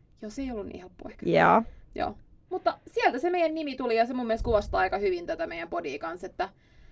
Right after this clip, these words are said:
Speaker 1: Sex and the City leidit täällä Tukholmassa. <laughs>
Speaker 2: Joo. Fins in the City.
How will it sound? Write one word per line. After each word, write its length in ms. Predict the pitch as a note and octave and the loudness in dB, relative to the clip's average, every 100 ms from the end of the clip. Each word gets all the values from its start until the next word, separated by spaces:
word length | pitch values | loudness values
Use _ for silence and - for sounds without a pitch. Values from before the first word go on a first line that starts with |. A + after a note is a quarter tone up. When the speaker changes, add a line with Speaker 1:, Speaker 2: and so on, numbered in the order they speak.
| - - - - | -20 -20 -20 -12
Speaker 1:
Sex 260 | - A3+ C4+ | -6 -4 -4
and 80 | |
the 40 | C4 | -4
City 200 | C4 A3 | -2 2
leidit 320 | G#3 F#3+ G3+ | 4 4 0
täällä 240 | - F#3+ F#3+ | 0 2 0
Tukholmassa. 520 | G3 - F#3+ A3 - - - - | -4 -4 -6 -6 -10 -14 -12 -12
<laughs> 260 | - - F#3+ | -12 -2 6
Speaker 2:
Joo. 300 | - A2+ G3 - - - - - - - - - - G4+ G4 F#4 | 8 8 6 2 -4 -10 -16 -18 -20 -20 -20 -14 -10 -8 -10 4
Fins 480 | D4 D4 C#4+ - - | 6 8 6 4 2
in 280 | - G3+ G3 | 6 8 8
the 100 | F#3 | 6
City. 500 | F#3+ - - A2+ A3+ | 4 0 0 2 0